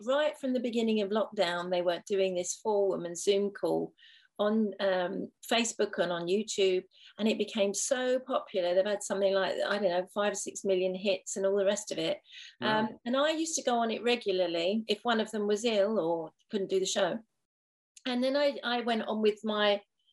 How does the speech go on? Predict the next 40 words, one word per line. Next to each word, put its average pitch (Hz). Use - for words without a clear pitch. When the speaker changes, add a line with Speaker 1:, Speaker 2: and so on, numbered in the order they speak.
Speaker 1:
Linda's 220
Bargain 208
Bucket, 208
which 190
was -
makeups 214
and 190
things 196
that 202
were, 196
you 190
know, 190
happening 202
or 180
things 208
that 196
were 196
going 202
on 190
at 185
the 190
time. 196
Speaker 2:
Mm-hmm. 117
Speaker 1:
Um, 208
you 277
know, 247
I 240
went 269
on 208
as 202
a -
guest, 220
first 208
of 202
all, 196
to 196
talk 202
about 190
covid, 202
but, 202